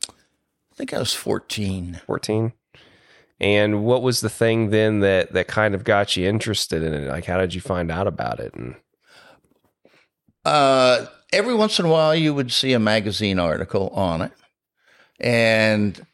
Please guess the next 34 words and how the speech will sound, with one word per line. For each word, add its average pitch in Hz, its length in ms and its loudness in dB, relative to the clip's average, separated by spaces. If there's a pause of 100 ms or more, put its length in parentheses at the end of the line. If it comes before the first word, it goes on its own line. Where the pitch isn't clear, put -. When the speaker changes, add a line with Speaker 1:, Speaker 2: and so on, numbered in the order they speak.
(140)
Speaker 1:
unfortunately, 127 920 2
they 123 180 4
were 117 240 2
in, 110 340 2
uh, 101 540 4 (180)
what 95 440 -4
we 95 100 -6
used 95 140 -6
to - 60 -10
call 107 200 2
men's 131 420 0
magazines, 107 920 0
uh, 98 220 2 (480)
you 110 100 -2
know, 98 320 0 (180)
um, 90 520 -2 (920)
uh, 90 540 -6 (260)
Great 117 220 0
White 107 240 2
Hunter 107 300 0
type 98 280 0
magazines. 98 840 -2 (480)
And 117 200 2
so 147 200 2
they'd 123 260 4
always 120 320 2
dramatize 123 920 0
it. 101 220 -4
So 90 680 0
what 101 280 -2
you 113 140 0
were 98 200 -2
reading 107 540 2
was 87 420 -2